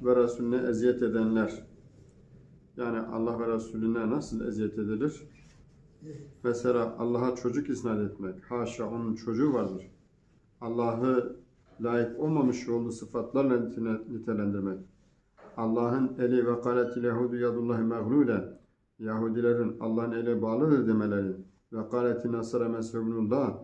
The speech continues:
Hristiyanların "Mesih Allah'ın oğludur." dedikleri gibi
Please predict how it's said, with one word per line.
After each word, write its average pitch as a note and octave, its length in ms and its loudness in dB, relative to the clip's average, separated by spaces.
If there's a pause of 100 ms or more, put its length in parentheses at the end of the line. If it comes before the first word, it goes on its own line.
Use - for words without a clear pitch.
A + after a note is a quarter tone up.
(400)
Hristiyanların A#2 720 -2
"Mesih A#2 340 -2
Allah'ın A#2 240 0
oğludur." A#2 420 0
dedikleri G#2+ 440 2
gibi G2+ 380 0